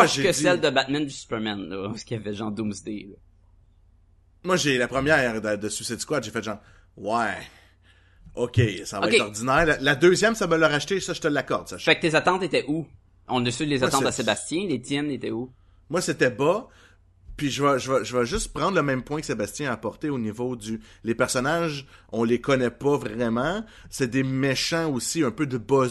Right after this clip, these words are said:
Speaker 2: étage, là, fait qu'on s'en fout un peu plus,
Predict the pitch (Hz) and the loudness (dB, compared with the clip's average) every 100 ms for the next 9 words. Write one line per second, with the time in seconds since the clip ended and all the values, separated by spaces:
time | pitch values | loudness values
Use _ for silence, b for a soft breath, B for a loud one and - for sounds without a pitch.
0 | 113 113 107 123 202 156 160 180 202 B | 0 -2 -2 -4 -8 -10 -10 -10 -12 B
1 | B - 123 135 135 143 120 - 165 147 | B -8 -4 -2 -2 -2 -4 -4 -4 -2
2 | 120 127 147 233 - | -4 -4 -6 -6 -10